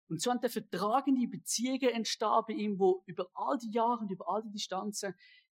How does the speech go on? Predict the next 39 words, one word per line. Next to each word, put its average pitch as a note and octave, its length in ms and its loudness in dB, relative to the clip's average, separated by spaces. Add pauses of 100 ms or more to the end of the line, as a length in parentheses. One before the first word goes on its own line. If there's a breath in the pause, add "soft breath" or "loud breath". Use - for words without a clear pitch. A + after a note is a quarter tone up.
(260)
gehabt - 360 -4
haben F3 200 2
und D#3+ 100 2
wo D#3+ 80 0
er D#3 80 0
sich - 240 -10
gerne F#3+ 240 -2
daran F3+ 200 -2
erinnert F#3 300 -4
hat F#3 180 -4 (360)
und D3+ 80 -10
wo F3 40 -2
ihm F#3 80 0
so G#3+ 160 -2
wichtig G#3 340 -6
sie - 160 -8
sind, F3 340 -6 (260)
dass D3 160 -4
er C#3+ 60 -12
die C#3+ 120 -20
Grußbotschaften D#3+ 880 -6
bewusst D3+ 460 -6
in D#3 160 -4
Römer E3 280 2
hineingepflanzt E3 560 -2
hat, D3+ 160 -6 (540 loud breath)
auch C#3 120 -2
wenn C#3 180 0
wir D3 80 4
es C#3+ 140 -2
vielleicht - 280 -14
dann B2+ 100 -6
nicht D#3 180 -6
so D3+ 100 -4
interessant D3 500 -8
finden, C3+ 340 -10
so - 240 -8
eine B2+ 80 -6
Namensauflistung, D3+ 800 -8